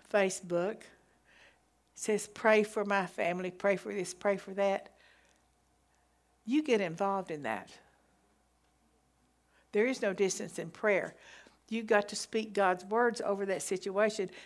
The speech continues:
And if it has a picture, I lay hands on the picture of that person. It's very important to me to lay hands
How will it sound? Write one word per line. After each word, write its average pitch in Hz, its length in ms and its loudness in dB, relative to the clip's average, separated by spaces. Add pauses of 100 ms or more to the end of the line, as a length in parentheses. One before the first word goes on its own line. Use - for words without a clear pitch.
(140)
And 208 140 4
if 240 240 2
it 240 120 0
has 233 300 2
a 202 60 2
picture, 285 540 -2
I 220 160 10
lay 226 200 8
hands 208 300 0
on 190 140 -2
the 185 80 -6
picture 233 380 -6
of 170 100 -6
that - 180 -6
person. - 420 -6 (2250)
It's 196 140 -6
very 226 280 4
important 226 500 -2
to 185 80 -10
me 175 320 -8 (120)
to 196 100 -10
lay 196 160 2
hands 208 500 -2